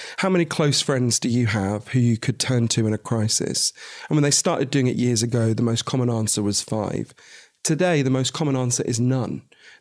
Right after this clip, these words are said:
More people have nobody to turn to when things go wrong than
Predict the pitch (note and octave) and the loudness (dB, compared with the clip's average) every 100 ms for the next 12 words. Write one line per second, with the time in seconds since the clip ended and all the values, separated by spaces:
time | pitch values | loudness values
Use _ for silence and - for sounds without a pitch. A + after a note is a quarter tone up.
0 | _ D3+ D#3+ D#3 D3+ C3+ C3+ D3+ D3 C3+ | _ 0 0 0 0 0 2 2 2 0
1 | C#3 - C#3+ C3 B2+ A2+ A2+ A#2+ A#2 - | -2 -2 0 0 0 -2 -2 -2 -2 0
2 | A#2 A2 A2 G2 A2 - - - _ - | 0 0 0 -2 -6 -12 -20 -20 _ -6
3 | B2+ | -4